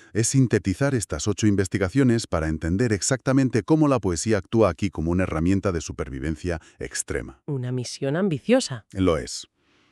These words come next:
Speaker 1: Pero antes de meternos en harina, quiero dejar algo clarísimo a quien nos escucha.
Speaker 2: Muy importante esto.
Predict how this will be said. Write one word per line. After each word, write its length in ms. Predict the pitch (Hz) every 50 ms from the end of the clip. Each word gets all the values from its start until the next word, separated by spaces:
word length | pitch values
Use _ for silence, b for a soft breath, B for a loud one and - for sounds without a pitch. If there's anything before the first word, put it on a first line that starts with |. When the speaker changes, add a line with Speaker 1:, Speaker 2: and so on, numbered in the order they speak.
| _ _ -
Speaker 1:
Pero 160 | - 110 127
antes 240 | 170 185 - 190 165
de 100 | 170 151
meternos 480 | 123 101 - 123 117 104 113 110 - 110
en 80 | 95
harina, 320 | 82 85 101 110 113 117 113
quiero 300 | - - 151 160 160 135
dejar 260 | 127 117 - 127 110
algo 240 | 107 98 90 90 80
clarísimo 580 | - 98 90 82 98 123 - - 131 120 113
a 60 | 101
quien 220 | - - 92 82 78
nos 160 | 71 - -
escucha. 500 | 73 - - - 92 90 - - - -
Speaker 2:
Muy 220 | - 175 165 180 196
importante 480 | 226 202 202 175 - 220 262 233 180
esto. 340 | 202 196 - - 185 139 -